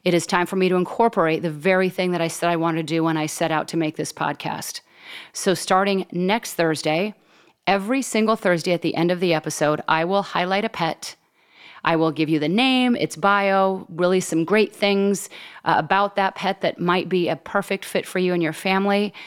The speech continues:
And if you are anywhere near or can get to the Orange County Animal Shelter, that's where you can find that pet. This means a great deal to me. And as I mentioned, I hope this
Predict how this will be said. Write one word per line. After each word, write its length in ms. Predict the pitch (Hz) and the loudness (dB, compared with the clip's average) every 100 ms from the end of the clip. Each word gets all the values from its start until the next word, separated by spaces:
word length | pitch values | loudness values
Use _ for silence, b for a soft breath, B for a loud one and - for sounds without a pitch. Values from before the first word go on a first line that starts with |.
| B B | B B
And 140 | 175 | 2
if 160 | 175 - | 2 2
you 140 | 190 | 4
are 200 | 190 175 - | 4 4 2
anywhere 340 | 208 247 226 | 2 4 4
near 280 | 202 170 175 | 4 4 2
or 40 | |
can 200 | 175 180 | 0 0
get 200 | 175 202 | 2 0
to 320 | - 185 175 180 | 0 -2 0 0
the 160 | 156 | 0
Orange 300 | - 160 160 | 2 2 2
County 260 | - 165 160 | 0 0 0
Animal 300 | 156 160 151 | 0 0 -2
Shelter, 500 | - 151 170 196 190 _ _ - - | -4 -4 0 -2 -2 _ _ -14 -2
that's 320 | 170 165 - | 0 2 2
where 80 | 180 | 2
you 140 | 170 | 2
can 120 | 185 | 2
find 300 | 160 156 156 | 2 0 0
that 160 | 151 - | -2 -2
pet. 320 | 185 147 - B B _ _ _ _ | 0 -2 -4 B B _ _ _ _
This 320 | 170 190 233 226 | 0 2 2 0
means 220 | 208 190 | 0 0
a 40 | |
great 320 | 165 185 180 | 0 0 0
deal 240 | 170 180 170 | 0 0 0
to 140 | - | -2
me. 300 | 143 123 - - _ _ _ _ | -4 -4 -8 -16 _ _ _ _
And 440 | 175 170 165 170 - _ _ - | -2 2 2 0 -4 _ _ -4
as 200 | 170 170 | -2 0
I 100 | 180 | 0
mentioned, 540 | 185 180 180 156 151 - | 2 2 2 0 -2 0
I 120 | 165 | -2
hope 340 | 156 202 - | 2 0 2
this 200 | 220 214 | 0 0